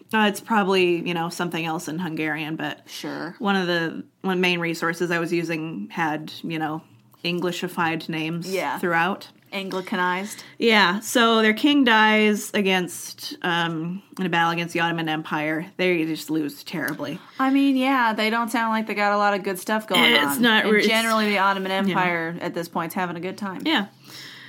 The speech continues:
Speaker 1: Uh, so they have a, a diet that, of the nobles that elects kings.
Speaker 2: Mm.
Speaker 1: Uh, however, due to really
Speaker 2: Oh, yeah, a diet.
Speaker 1: A diet.
Speaker 2: Diet. I don't know how to say it.
Speaker 1: Uh, it
Speaker 2: It's just
Speaker 1: w-
Speaker 2: when you said it, I didn't know what's <laughs> happening. Yes.
Speaker 1: Right. So,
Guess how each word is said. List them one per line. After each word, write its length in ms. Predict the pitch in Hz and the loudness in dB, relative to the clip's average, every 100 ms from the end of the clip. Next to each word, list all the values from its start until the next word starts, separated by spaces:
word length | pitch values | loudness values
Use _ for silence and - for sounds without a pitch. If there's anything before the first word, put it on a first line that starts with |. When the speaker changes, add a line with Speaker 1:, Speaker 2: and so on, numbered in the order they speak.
| - - | -20 -2
Speaker 1:
Uh, 280 | 214 220 214 | 4 4 2
so 280 | - 247 240 | 2 4 4
they 100 | 247 | 6
have 220 | 269 269 | 6 6
a, 320 | 254 233 220 202 | 6 6 4 4
a 100 | 196 | 0
diet 580 | 202 269 240 220 - - 196 | 0 2 4 2 -2 -8 -2
that, 720 | 185 185 - - - - - | 2 2 0 -8 -14 -8 -2
of 160 | 190 180 | 0 2
the 80 | |
nobles 380 | 190 190 180 175 | 2 2 2 2
that 120 | 175 | 0
elects 420 | 160 170 170 - - | 0 -2 -2 -6 -8
kings. 680 | - 175 175 196 214 - | -2 -2 0 0 -2 -6
Speaker 2:
Mm. 280 | 160 160 - - - - _ _ | -10 -8 -10 -14 -20 -20 _ _
Speaker 1:
Uh, 220 | 202 220 233 | 2 4 4
however, 460 | 254 269 269 262 | 4 6 6 4
due 160 | 226 247 | 4 2
to 260 | 233 240 208 | 2 2 4
really 420 | 214 240 240 240 | 4 4 4 4
Speaker 2:
Oh, 100 | 220 | 2
yeah, 80 | 214 | -2
a 100 | 170 | -4
diet. 440 | 170 139 95 - - | -2 -2 -4 -10 -8
Speaker 1:
A 40 | - | -2
diet. 380 | 156 120 - | 0 0 -6
Speaker 2:
Diet. 240 | - 87 - | -10 -10 -2
I 120 | 185 | 0
don't 180 | 208 175 | 2 0
know 160 | 156 160 | -2 -2
how 140 | 147 | -4
to 80 | - | -8
say 220 | - - | -10 -10
it. 200 | - - | -12 -4
Speaker 1:
Uh, 60 | 208 | 0
it 220 | 196 196 | 2 4
Speaker 2:
It's 100 | - | 4
just 120 | 214 | 2
Speaker 1:
w- 120 | 208 | 0
Speaker 2:
when 60 | 190 | 0
you 120 | 220 | 0
said 240 | 220 190 156 | 2 0 0
it, 80 | |
I 120 | - 156 | 0 0
didn't 140 | 147 | -2
know 80 | 135 | -4
what's 100 | 139 | -6
<laughs> 100 | - | -10
happening. 360 | - - - - - - - - - - | -14 -16 -14 -16 -16 -20 -20 -20 -10 -4
Yes. 340 | 180 - - _ | -4 -4 -14 _
Speaker 1:
Right. 280 | 180 170 - | 0 0 -2
So, 800 | - - - 240 240 233 220 | -14 -8 0 4 6 4 2